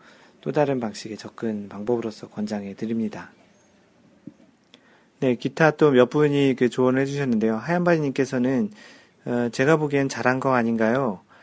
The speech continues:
그 연 일, 이 회 다니시는데 플레이를 이 정도 한 건 못한 거 아닙니다.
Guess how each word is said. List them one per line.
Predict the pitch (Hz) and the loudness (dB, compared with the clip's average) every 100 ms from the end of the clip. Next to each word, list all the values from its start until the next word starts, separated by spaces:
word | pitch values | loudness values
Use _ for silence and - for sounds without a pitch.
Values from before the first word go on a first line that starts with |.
| - _ - | -20 _ -6
그 | 117 113 | 2 4
연 | 127 131 | 4 4
일, | 123 127 131 | 2 2 2
이 | 131 | 0
회 | 131 123 | 0 0
다니시는데 | 113 117 120 120 117 110 127 120 104 104 110 | 2 2 2 2 0 0 0 0 0 -2 -4
플레이를 | - 143 135 131 127 123 127 | -4 -2 0 0 0 0 -2
이 | 120 110 | -4 -2
정도 | 120 113 113 | -2 0 -4
한 | 110 | -4
건 | 127 | -4
못한 | 120 104 117 | -6 -6 -4
거 | 113 | -2
아닙니다. | 98 101 98 98 98 | -2 -2 -4 -6 -8